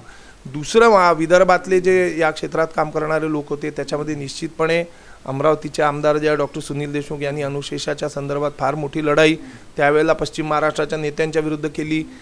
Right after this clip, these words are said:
आणि म्हणूनच त्यांना, त्यांनी सिंचन मंडळाचं उपाध्यक्ष केलं, कॅबिनेट दर्जाचा, अ,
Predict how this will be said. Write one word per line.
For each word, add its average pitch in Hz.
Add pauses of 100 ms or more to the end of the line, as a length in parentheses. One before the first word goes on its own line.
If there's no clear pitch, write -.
(220)
आणि 170
म्हणूनच 175
त्यांना, 196
त्यांनी 190
सिंचन 175
मंडळाचं 170
उपाध्यक्ष 160
केलं, 165
कॅबिनेट 156
दर्जाचा, 156
अ, 135